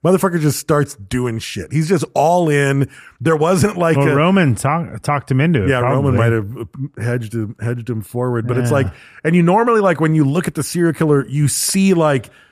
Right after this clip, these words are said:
Speaker 1: from crime to crime, it's like they're, they dip their toe in the water.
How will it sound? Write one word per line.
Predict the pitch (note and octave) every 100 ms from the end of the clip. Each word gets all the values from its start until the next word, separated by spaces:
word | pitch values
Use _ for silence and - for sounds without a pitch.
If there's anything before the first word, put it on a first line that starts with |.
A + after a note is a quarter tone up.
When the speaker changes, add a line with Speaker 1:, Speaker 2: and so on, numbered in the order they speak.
| _ _
Speaker 1:
from | - D3
crime | B2+ D3 D#3+ E3
to | D3+
crime, | - C#3+ C3+ C#3+ D#3+ D#3+ D#3+
it's | B2 -
like | B2+ B2+ A#2+
they're, | A#2+ A#2+ A#2+ G2+ G2 - A2 -
they | - B2 A#2
dip | A2 G2+ D3+ D3+
their | C#3
toe | - C3+ C3+ D3
in | D3
the | C#3+
water. | C#3 C#3+ D3 D3+ D3